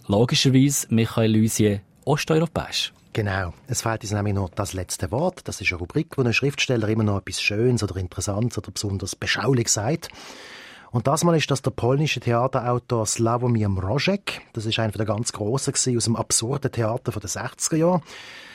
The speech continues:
Speaker 2: Und er ist diese Woche gestorben. Und weil es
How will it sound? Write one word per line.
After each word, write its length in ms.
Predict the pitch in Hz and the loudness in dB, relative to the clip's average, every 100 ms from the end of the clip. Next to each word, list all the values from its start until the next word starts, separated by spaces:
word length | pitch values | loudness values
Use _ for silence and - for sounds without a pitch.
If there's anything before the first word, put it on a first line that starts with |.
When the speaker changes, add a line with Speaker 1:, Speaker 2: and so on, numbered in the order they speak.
| - - | -20 -6
Speaker 2:
Und 180 | 120 117 | -2 0
er 100 | 117 | 0
ist 180 | 113 - | -2 0
diese 140 | 117 | 0
Woche 240 | 113 - | 0 -2
gestorben. 640 | 104 - 107 139 185 151 - - - - - | -4 0 0 0 2 0 -2 -20 -20 -20 -6
Und 180 | 139 117 | -2 2
weil 160 | 139 143 | 4 4
es 260 | - - | 2 -2